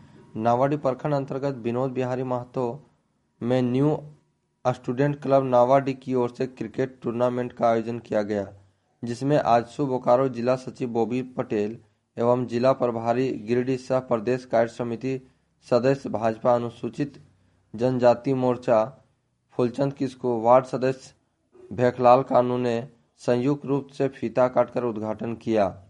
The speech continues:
जिसमें कुकुर लिलवा बनाम भूषण उच्च विद्यालय नावाडी के बीच मुकाबला हुआ। इस मुकाबले में कुर-, कुरलिलवा की टीम एक रन से जीत दर्ज की। पटेल ने कहा कि खेलने से स्वस्थ शरीर के साथ-साथ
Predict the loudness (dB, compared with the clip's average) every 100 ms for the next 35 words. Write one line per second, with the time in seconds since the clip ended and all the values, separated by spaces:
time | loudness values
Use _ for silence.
0 | _ -10 -6 -4 -2 -2 -4 -4 -2 0
1 | 0 0 2 2 2 0 -10 -6 -4 -4
2 | -6 -6 -4 2 2 2 0 0 0 0
3 | -2 -4 -2 -2 -4 -14 -20 _ _ -6
4 | -2 4 4 6 4 4 2 0 -6 _
5 | _ -6 -4 -2 2 6 6 4 0 -2
6 | -2 -4 -6 _ _ -2 0 0 2 2
7 | 2 0 -6 -2 0 -2 -6 -16 _ _
8 | 0 2 2 2 2 2 0 0 -2 -8
9 | _ _ _ _ _ _ -10 0 0 0
10 | 2 4 2 -2 -4 -4 -4 -14 _ _
11 | 0 2 2 2 4 4 2 -4 -10 -14
12 | _ _ _ 0 2 2 0 0 -2 -2
13 | -8 _ _ -10 2 2 2 -2 0 0
14 | 0 -2 -2 2 2 2 2 2